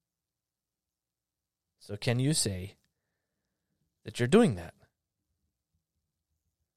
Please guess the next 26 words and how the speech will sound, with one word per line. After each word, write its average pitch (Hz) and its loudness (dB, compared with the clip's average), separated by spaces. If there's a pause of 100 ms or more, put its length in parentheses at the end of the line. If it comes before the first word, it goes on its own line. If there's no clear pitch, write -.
(1400)
And 131 -4
here's 170 8
that 180 10
part 165 8
of 135 2
each 180 -2
study 160 4
of 131 0
each 160 -2
commandment 131 -2 (340)
where 131 4 (1600)
the 127 -2
law 160 12
now 139 6
functions 170 0
as 143 4
a 131 0
mirror 143 4
and 131 -2
holds 156 4
up 147 6
before 131 4
our 160 8
eyes 110 4
how 131 6
we 139 0